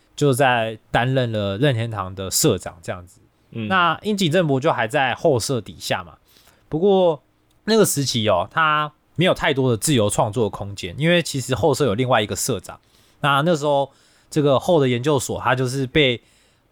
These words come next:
Speaker 1: 很多这种商业化考量啊，然后为了赚钱啊，要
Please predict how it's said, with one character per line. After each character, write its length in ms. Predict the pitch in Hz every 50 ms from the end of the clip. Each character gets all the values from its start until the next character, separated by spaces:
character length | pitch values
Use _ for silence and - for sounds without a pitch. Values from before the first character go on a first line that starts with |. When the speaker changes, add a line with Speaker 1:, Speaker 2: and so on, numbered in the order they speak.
| _ _
Speaker 1:
很 200 | - - 113 110
多 160 | 131 143 139
这 60 | 131
种 120 | 143 127 107
商 300 | 95 - - 139 120 139
业 160 | 156 151 127
化 160 | 107 151 -
考 280 | - - - 98 90 90
量 200 | 98 92 85 95
啊， 380 | 101 101 104 101 101 98 98
然 120 | 104 107 104
后 100 | 101 104
为 180 | 127 151 139
了 40 | 117
赚 280 | 110 - - - 120 120
钱 240 | - - 113 98 104
啊， 340 | 107 104 104 104 107 110 107 104 -
要 140 | 147 139